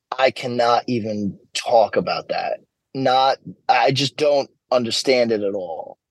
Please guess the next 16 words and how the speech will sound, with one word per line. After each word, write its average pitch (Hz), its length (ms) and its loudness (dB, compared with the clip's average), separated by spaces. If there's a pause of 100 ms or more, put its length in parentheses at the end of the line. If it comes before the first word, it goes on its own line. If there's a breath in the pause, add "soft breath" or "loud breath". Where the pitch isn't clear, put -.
And 123 200 2
it's, - 340 -2
it's 120 240 0
outside, 127 600 2 (640)
it's 135 140 -4
outside 156 420 2
what 135 160 2
I 127 160 2
feel 120 240 -4
comfortable 120 500 -4
even 110 140 -4
speaking 120 380 2
on 110 180 4
because 104 320 -4
it's 101 100 -4
just, - 400 0